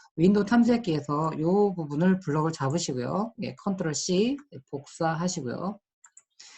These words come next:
여기다가 컨트롤, 어, V 해서 붙여넣기 합니다. 그런데 여기서는 요, 요 부분을 백슬래시라고 합니다. 요, 요 부분을 백슬래시라고 하는데 이렇게 되면 안 되고 윈도우 계열은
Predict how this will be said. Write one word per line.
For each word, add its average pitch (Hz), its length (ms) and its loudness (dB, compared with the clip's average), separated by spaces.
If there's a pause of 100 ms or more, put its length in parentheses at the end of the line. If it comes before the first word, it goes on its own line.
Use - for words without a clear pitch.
(260)
여기다가 185 460 0
컨트롤, 220 680 2
어, 147 160 -4
V 175 400 4
해서 170 500 0
붙여넣기 160 380 0
합니다. 165 400 0 (520)
그런데 156 240 0
여기서는 175 720 4 (1300)
요, 170 180 0
요 214 260 6
부분을 170 380 2
백슬래시라고 202 680 2
합니다. 120 180 -2
요, 147 280 -2
요 165 200 2
부분을 143 320 0
백슬래시라고 180 960 -2
하는데 156 280 4
이렇게 185 240 4
되면 196 180 4
안 135 120 4
되고 143 200 2
윈도우 190 380 2
계열은 151 520 0